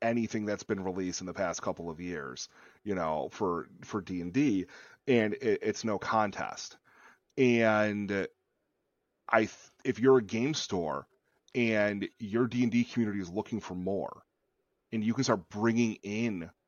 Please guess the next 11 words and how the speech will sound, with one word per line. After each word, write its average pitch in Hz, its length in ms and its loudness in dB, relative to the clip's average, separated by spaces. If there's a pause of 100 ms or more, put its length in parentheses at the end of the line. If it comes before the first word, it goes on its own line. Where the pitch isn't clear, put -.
(140)
products 110 440 6
from 98 260 -8
other 104 240 0
creators 87 1000 -6 (640)
that 101 180 2 (160)
have 101 320 0
a 101 40 -2
better 98 200 0
margin, 104 600 0 (1120)
do 95 180 -4
it. - 200 -16